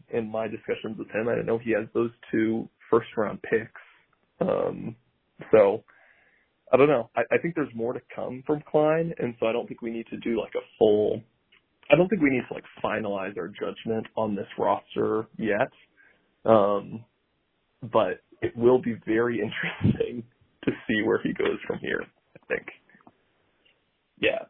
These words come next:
Speaker 2: absolutely. Like, I, I don't, I don't hate either trade. I just don't understand them yet. So I, I think I agree with more to come.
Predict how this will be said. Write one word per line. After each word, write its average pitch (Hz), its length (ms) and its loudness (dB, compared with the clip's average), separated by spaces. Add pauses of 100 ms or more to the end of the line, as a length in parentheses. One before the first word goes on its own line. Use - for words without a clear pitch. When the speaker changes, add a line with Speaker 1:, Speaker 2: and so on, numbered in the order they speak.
(200)
Speaker 2:
absolutely. - 720 0
Like, 120 160 -2
I, 123 200 4
I 123 40 6
don't, 127 360 6
I 113 80 0
don't 135 200 6
hate 131 200 2
either 120 300 0 (120)
trade. 120 520 2
I 113 100 -2
just 110 180 -12 (140)
don't 117 140 6
understand 110 680 -6
them - 120 -10
yet. - 260 -4 (100)
So - 60 2
I, - 320 6
I - 40 -16
think 123 180 0
I 107 120 6
agree 107 420 2
with 123 200 -6
more 123 160 8
to - 80 2 (100)
come. 110 380 4